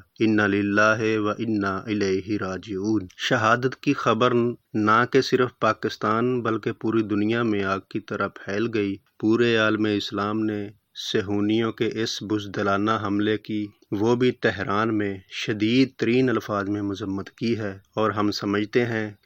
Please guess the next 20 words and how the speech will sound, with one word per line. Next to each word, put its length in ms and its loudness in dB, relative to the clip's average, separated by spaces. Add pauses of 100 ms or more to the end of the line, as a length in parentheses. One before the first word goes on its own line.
کہ 160 2
اب 120 2 (140)
وقت 320 -4
نہیں 320 0
کہ 140 -2
ہم 320 -2
بس 220 0
مذمت 560 -2
کرتے 460 -2 (200)
رہیں۔ 360 -4 (260)
ہمیں 220 6
نہ 140 4
صرف 340 4
ان 120 4
کی 140 0
شہادت 520 -2
کا 120 0
بدلہ 340 0
لینا 460 2
ہے، 260 -4